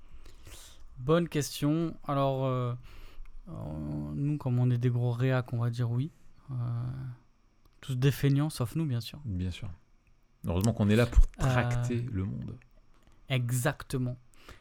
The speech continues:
Speaker 1: En fait, c'est, c'est difficile à dire, euh, mais si on regarde, mais je, je pense qu'un angle intéressant serait de regarder à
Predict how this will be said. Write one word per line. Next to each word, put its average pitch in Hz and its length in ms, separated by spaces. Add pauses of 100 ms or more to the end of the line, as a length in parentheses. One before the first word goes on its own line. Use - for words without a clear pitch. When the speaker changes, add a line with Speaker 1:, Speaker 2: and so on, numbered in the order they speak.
(100)
Speaker 1:
En 147 80
fait, 233 380 (460)
c'est, - 260
c'est 143 260
difficile 202 600
à 131 100
dire, 123 400 (840)
euh, 127 400 (600)
mais 147 160
si - 360
on 226 120
regarde, 151 520 (200)
mais 147 200
je, 135 120 (200)
je 131 120
pense 175 200
qu'un 127 200
angle 135 180
intéressant 123 400
serait - 160
de 131 100
regarder 127 420
à 143 180